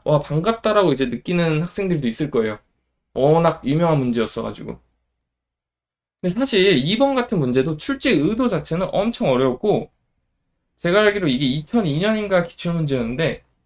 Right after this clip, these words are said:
이제 과거, 저 당시만 해도 이천팔 년도였었는데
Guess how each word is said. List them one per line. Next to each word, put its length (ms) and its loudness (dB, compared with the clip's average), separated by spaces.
이제 280 0
과거, 560 0
저 160 0
당시만 460 2
해도 160 -2
이천팔 520 -2
년도였었는데 920 -2